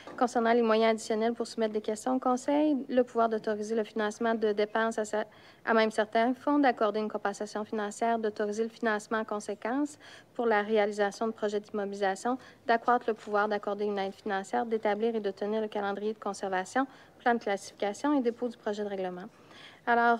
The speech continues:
euh, la proposition est qu'un membre de ce Conseil donne avis que ce règlement sera soumis lors d'une prochaine séance et qu'il dépose le projet de règlement tel qu'il est annexé à la fiche G R E deux mille vingt zéro vingt-cinq R un.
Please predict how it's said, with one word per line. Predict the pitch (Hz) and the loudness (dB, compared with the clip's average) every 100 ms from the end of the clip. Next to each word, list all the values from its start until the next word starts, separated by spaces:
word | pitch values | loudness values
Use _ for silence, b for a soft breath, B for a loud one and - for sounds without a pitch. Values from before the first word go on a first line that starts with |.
| 233 | 4
euh, | 226 | 4
la | 226 | 4
proposition | 226 240 240 226 285 | 2 0 -2 0 2
est | 311 | 4
qu'un | 302 | 4
membre | 262 262 | 6 6
de | 254 | 4
ce | 247 | 2
Conseil | 240 226 240 | 2 2 2
donne | 240 240 | 2 4
avis | 226 254 | 2 0
que | - | -4
ce | |
règlement | 240 226 226 233 | -2 0 0 0
sera | 240 | 0
soumis | 233 240 240 | -2 0 2
lors | 240 226 | 4 2
d'une | 226 226 | 2 -2
prochaine | 226 220 220 220 | -2 -2 -2 -2
séance | 226 247 294 302 311 302 B B 277 | -2 0 0 0 -4 -6 B B -2
et | |
qu'il | 262 254 | 2 4
dépose | 240 285 269 | 6 6 4
le | 247 | 2
projet | 240 226 | 2 2
de | 220 | 2
règlement | 214 214 233 | 0 0 0
tel | 254 240 226 | 2 0 -2
qu'il | 233 | 0
est | |
annexé | 214 208 196 - 269 | 0 0 -4 -4 -2
à | 240 | 0
la | 202 | 0
fiche | 196 - 254 - - B B | -4 0 0 -2 -18 B B
G | 247 233 208 | 4 6 6
R | 240 | 4
E | |
deux | 247 | 2
mille | 233 208 | 2 2
vingt | 208 247 | 2 2
zéro | 240 214 214 | 2 0 -2
vingt-cinq | 202 202 254 262 247 | -4 -2 -2 0 0
R | 202 196 | -2 -4
un. | 170 | -10